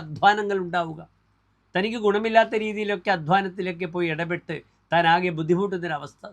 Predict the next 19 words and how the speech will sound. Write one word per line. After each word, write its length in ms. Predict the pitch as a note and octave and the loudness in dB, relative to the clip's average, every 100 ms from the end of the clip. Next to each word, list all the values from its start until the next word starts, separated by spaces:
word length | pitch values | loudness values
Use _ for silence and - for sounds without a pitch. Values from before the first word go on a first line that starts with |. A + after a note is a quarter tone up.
| - | -10
സംജാതമാകും 680 | C#3 C#3 D#3 D3 D3 C#3+ F3 _ _ _ | -8 -4 -4 -4 -8 -10 -14 _ _ _
ഒരു 160 | D3 D#3+ D3 | -4 -4 -4
ഗ്രഹം 260 | C#3+ D#3+ E3+ | -4 -4 -6
നീച 200 | C#3+ D3+ F3 - _ | -6 -4 -6 -8 _
രാശിയിൽ 340 | C#3 C#3+ - D#3 | -4 -4 -6 -10
പ്രവേശിക്കുമ്പോൾ. 680 | D3+ B2 C3 A2+ _ A2+ G#2+ F#2+ _ _ _ - | -10 -10 -10 -12 _ -18 -18 -18 _ _ _ 0
ആ 60 | A#3 | 2
നീചരാശിയിലായിരുന്നു 1120 | A3 A#3 A#3+ A#3 G#3+ A3 G3+ G3 F#3+ F#3 C3+ - _ _ _ _ _ - | 2 -2 4 4 4 0 2 2 0 -4 -8 -14 _ _ _ _ _ 0
കഴിഞ്ഞ 240 | E3 G#3 G3 | 2 2 2
മാസം 240 | F3 F#3 D#3+ | 0 -2 -6
പൂർണ്ണമായും 680 | F3 A3+ B3 A#3 G#3 F#3+ C#3 _ _ _ _ _ _ _ _ _ _ _ | -2 0 2 4 4 2 -2 _ _ _ _ _ _ _ _ _ _ _
സൂര്യൻ. 420 | - E3+ D#3+ C#3 - _ _ _ _ _ - | -4 0 0 -2 -10 _ _ _ _ _ -8
അപ്രകാരം 460 | - A#3 A#3+ A#3+ A#3+ - | -4 6 6 6 0 0
ചൊവ്വയും 380 | G#3+ A3 A#3+ G#3+ | 0 0 -4 -2
നീചരാശിയിലായിരുന്നു. 840 | G#3 G3+ F#3 D#3+ F3+ E3 D3 D3+ - _ _ | 0 2 0 0 -2 -2 -6 -14 -20 _ _
ശുക്രൻ 500 | - - G3+ - B3+ A#3 | -14 -6 -6 -2 -2 0
നീചരാശി 480 | G#3 G3+ F#3 F3+ E3 | 0 2 2 0 -4
കഴിഞ്ഞു. 340 | D#3 D3 C#3+ _ _ _ _ - | -4 -6 -14 _ _ _ _ -4
ഗ്രഹങ്ങളൊക്കെ 680 | F3 E3+ G#3+ G#3+ E3+ G3+ | 0 2 2 0 2 -2